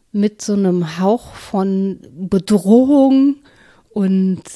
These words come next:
äh, ich weiß nicht, auch einer bestimmten politischen Einstellung verbunden, was einfach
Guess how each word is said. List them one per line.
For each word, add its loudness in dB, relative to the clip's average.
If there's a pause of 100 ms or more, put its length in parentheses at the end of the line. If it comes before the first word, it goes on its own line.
(220)
äh, -14
ich -8
weiß -4
nicht, -8
auch -8
einer -2
bestimmten -4
politischen -4
Einstellung -6
verbunden, -4
was -8
einfach -8